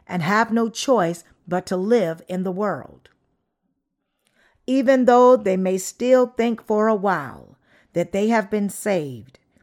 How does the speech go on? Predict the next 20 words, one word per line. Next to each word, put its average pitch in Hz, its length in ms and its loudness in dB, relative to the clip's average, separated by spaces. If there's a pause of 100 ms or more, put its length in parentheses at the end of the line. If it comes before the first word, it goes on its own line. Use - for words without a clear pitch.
(460)
this 220 460 2
thought 170 440 -2
will 170 260 -8
also 202 480 2
wither 202 420 -2
away 202 340 -2
soon. 131 640 -10 (1500)
They 220 200 4
will 233 180 4
then 226 320 0
soon 269 580 0
lose 202 440 4 (160)
all 214 280 0
their 269 220 6
joy 180 560 -2 (500)
and 196 300 -2
live 202 420 4
a 185 80 -4
wretched 220 500 -4
life. 160 600 -8